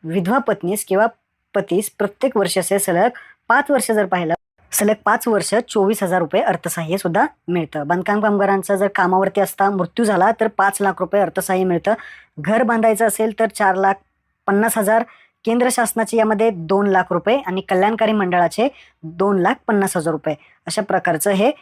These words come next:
अनुदान सुद्धा मिळतं, पैसेही मिळतात. नोंदणीकृत बांधकाम कामगारांना महात्मा ज्योतिराव फुले जे काही कार्ड आहे, ते मध्ये पाच लाखापर्यंत उपचार सुद्धा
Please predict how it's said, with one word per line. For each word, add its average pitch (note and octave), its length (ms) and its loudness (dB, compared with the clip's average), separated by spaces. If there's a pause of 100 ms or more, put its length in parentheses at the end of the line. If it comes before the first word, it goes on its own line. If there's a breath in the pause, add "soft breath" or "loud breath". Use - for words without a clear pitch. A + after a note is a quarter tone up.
(260 loud breath)
अनुदान F#3+ 300 2
सुद्धा F#3 340 0 (340 soft breath)
मिळतं, G3 320 0
पैसेही G3+ 440 -2
मिळतात. G3+ 400 0
नोंदणीकृत A3+ 640 0
बांधकाम G#3 420 0
कामगारांना F3+ 500 0 (300 loud breath)
महात्मा G3+ 280 0
ज्योतिराव A3+ 260 2
फुले A3+ 200 0
जे A3 100 0
काही A#3 260 -2 (340 soft breath)
कार्ड C#4 220 2
आहे, F#3 280 -2
ते G#3 640 -4
मध्ये F#3+ 220 0
पाच G#3 280 0
लाखापर्यंत F3+ 480 -2
उपचार F3+ 340 0
सुद्धा F3 400 0